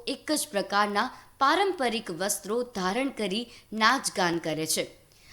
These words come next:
અને વહેલી સવારે સ્થાપના કરેલ ડાળીઓને વાજતે ગાજતે નદીના પાણીમાં ડુબાડી વિસર્જન કરે છે.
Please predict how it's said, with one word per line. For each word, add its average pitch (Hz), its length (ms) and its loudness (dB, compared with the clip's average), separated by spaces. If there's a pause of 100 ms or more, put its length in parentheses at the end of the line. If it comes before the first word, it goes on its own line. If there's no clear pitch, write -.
અને 185 180 4
વહેલી 202 340 0
સવારે 190 600 2 (240)
સ્થાપના 277 640 2
કરેલ 202 420 -4
ડાળીઓને 196 600 0 (240)
વાજતે 196 500 4
ગાજતે 208 600 2 (260)
નદીના 269 500 6
પાણીમાં 208 640 0
ડુબાડી 180 400 2
વિસર્જન 185 640 -2
કરે 160 320 -2
છે. - 180 -2